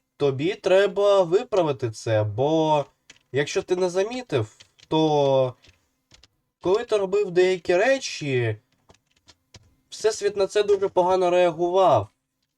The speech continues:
Наприклад, на твоє відродження після того, як ти помираєш. Та й на ще деякі речі. Я гадаю, те, що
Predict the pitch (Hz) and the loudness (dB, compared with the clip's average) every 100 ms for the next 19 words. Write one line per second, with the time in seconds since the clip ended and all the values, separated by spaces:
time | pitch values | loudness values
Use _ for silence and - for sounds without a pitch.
0 | _ - 156 220 247 143 120 123 123 123 | _ -8 -4 -4 -2 -2 -2 0 0 2
1 | 117 117 - _ _ _ _ _ 143 175 | 2 0 -6 _ _ _ _ _ -4 0
2 | 175 127 107 117 151 151 151 156 151 147 | 0 -2 -2 0 0 -2 -8 -8 -8 -8
3 | 147 147 _ _ - - _ _ _ _ | -10 -14 _ _ -20 -20 _ _ _ _
4 | _ _ _ - - - 156 - 160 156 | _ _ _ -20 -20 -12 -12 -8 -8 -4
5 | 147 143 135 - 123 131 131 123 123 117 | -2 -2 -4 -8 -12 -8 -6 -2 -2 -4
6 | 113 - - - - _ _ _ - 233 | -6 -12 -20 -20 -20 _ _ _ 0 4
7 | 185 147 123 113 107 - 226 233 202 185 | 4 2 0 -4 -6 -6 -6 -2 0 0
8 | 175 156 147 135 - 131 117 120 170 214 | -2 -4 -2 -2 -6 -8 -6 -4 -4 -2
9 | 208 185 180 156 135 - - 131 127 | 0 2 2 0 -4 -6 -4 -2 -2